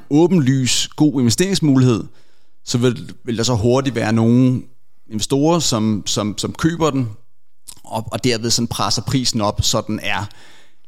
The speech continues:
lidt mere, øh, lidt mere fair, ikke? Og, øh, man kan sådan komme med nogle forskellige analogier på det her, som sådan prøver at, at beskrive, og det her tilfælde, ikke? Den ene kunne være det her med, at i forhold til, om der er gode investeringsmuligheder, eller hvor mange gode investeringsmuligheder der er,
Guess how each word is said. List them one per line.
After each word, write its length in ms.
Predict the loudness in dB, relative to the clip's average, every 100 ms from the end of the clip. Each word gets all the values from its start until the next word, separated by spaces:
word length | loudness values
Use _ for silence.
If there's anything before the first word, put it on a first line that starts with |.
| -4
lidt 260 | -2 -2
mere, 480 | -2 -2 0 0 -2 -4 -14 -12
øh, 160 | -8 -4
lidt 180 | -2
mere 180 | 0 0
fair, 440 | 0 -4 -4 -4 -6 -10
ikke? 180 | -8 -8 -10 -16 -18 -18 -18 -18 -18 -6
Og, 500 | 0 2 4 2 2
øh, 180 | 0 -2
man 120 | -2
kan 100 | 0
sådan 220 | 0 0
komme 200 | 0 0
med 80 | 2
nogle 300 | 2 4 2
forskellige 280 | 2 2 4
analogier 420 | 4 4 4 4
på 100 | 4
det 100 | 6
her, 240 | 6 4 2 0 -4
som 260 | 0 2
sådan 180 | 4 2
prøver 300 | 4 2 4
at, 400 | 2 0 0 -2 -6 -10 -14 -18 -18 -18 -18 -16 -18 -18 -18 -12
at 100 | -8
beskrive, 500 | -2 0 0 4 4 2 -4 -14 -16 -18 -18 -18 -14 -12 -4
og 120 | -2
det 80 | 0
her 60 |
tilfælde, 460 | 0 2 2 4 2
ikke? 100 | 4
Den 60 | 4
ene 120 | 2
kunne 160 | 2
være 280 | 2 2 0 -2 -10 -18 -18 -18 -16 -12 -2
det 80 |
her 100 | 0
med, 200 | 2 2
at 120 | 2 2
i 40 |
forhold 240 | 2 2
til, 200 | 2 0
om 80 | -2
der 100 | -2
er 80 | -2
gode 240 | 2 4
investeringsmuligheder, 640 | 4 4 4 2 2 2 2
eller 100 | 0
hvor 100 | 0
mange 340 | 0 2 2
gode 140 | 4 4
investeringsmuligheder 680 | 4 2 4 4 4 4
der 60 |
er, 60 | 2